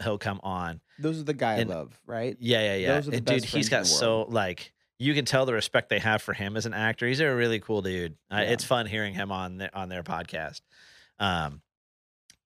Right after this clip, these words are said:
Speaker 1: but, uh, how did we even
Speaker 2: Brendan
Speaker 1: get s-,
Speaker 2: Fraser.
Speaker 1: doesn't take much. Oh, yeah, yeah, yeah.
Speaker 2: Yeah,
Speaker 1: Yeah,
Speaker 2: he
Speaker 1: he
Speaker 2: had a
Speaker 1: had a, he,
Speaker 2: character arc.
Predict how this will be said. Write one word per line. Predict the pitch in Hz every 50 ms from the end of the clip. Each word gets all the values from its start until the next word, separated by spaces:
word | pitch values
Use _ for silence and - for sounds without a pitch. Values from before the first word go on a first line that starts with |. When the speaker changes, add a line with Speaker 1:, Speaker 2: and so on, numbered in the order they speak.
| _ _ _ - - -
Speaker 1:
but, | - 120 113 - -
uh, | 110 - -
how | - - - 139
did | 156 156
we | 127 120
even | 98 101 107 107 110
Speaker 2:
Brendan | 101 135 135 139
Speaker 1:
get | 135 123
s-, | -
Speaker 2:
Fraser. | - 131 123 120
Speaker 1:
doesn't | 123 117 107 98
take | 85 113 98
much. | 107 95 - -
Oh, | - 113
yeah, | 107 104 98 98
yeah, | 92 87
yeah. | 87 85 78 78
Speaker 2:
Yeah, | 120 113
Speaker 1:
Yeah, | 117 98
Speaker 2:
he | 135 131
Speaker 1:
he | 127
Speaker 2:
had |
a | 127
Speaker 1:
had | 135 139 123
a, |
he, | -
Speaker 2:
character | 151 139 127 120 - 92
arc. | 80 87 85 -